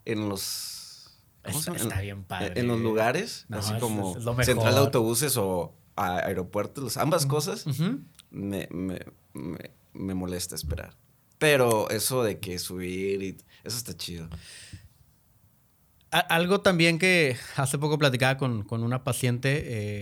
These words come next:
Speaker 2: eh, a veces estamos más concentrados en el resultado y olvidamos el proceso. Y, y, y no nos damos cuenta que el proceso es lo que nos satisface. Y eso es lo que puede generar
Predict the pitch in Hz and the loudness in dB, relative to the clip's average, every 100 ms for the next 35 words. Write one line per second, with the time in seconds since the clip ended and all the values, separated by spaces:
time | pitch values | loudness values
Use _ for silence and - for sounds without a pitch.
0 | 101 - - _ _ _ _ _ _ - | -10 -12 -18 _ _ _ _ _ _ 0
1 | 139 143 160 165 160 151 160 156 156 160 | 4 6 6 4 4 4 6 6 4 4
2 | 165 160 135 135 143 170 143 127 117 123 | 2 4 4 6 6 4 4 4 2 2
3 | 113 135 151 151 117 113 120 131 143 - | 4 4 4 2 2 0 0 -2 -4 -4
4 | 104 - 110 - _ _ _ _ _ _ | -4 -4 -4 -8 _ _ _ _ _ _
5 | _ _ _ _ 98 95 92 87 82 69 | _ _ _ _ -12 -8 -8 -10 -12 -14
6 | 101 - - 117 117 139 147 147 - 147 | -12 -10 -6 -4 0 2 2 2 2 2
7 | 139 139 127 120 110 123 117 123 127 131 | 2 0 0 0 -2 -2 -2 -4 -4 -4
8 | 117 101 101 98 - 117 - 98 - _ | -4 -4 -6 -8 -4 -4 -4 -12 -16 _
9 | _ _ _ _ - 104 110 113 117 113 | _ _ _ _ -10 -6 -4 -4 -4 -4
10 | 107 107 107 113 123 104 98 95 - | -6 -4 -4 -2 -4 -2 -2 -4 -8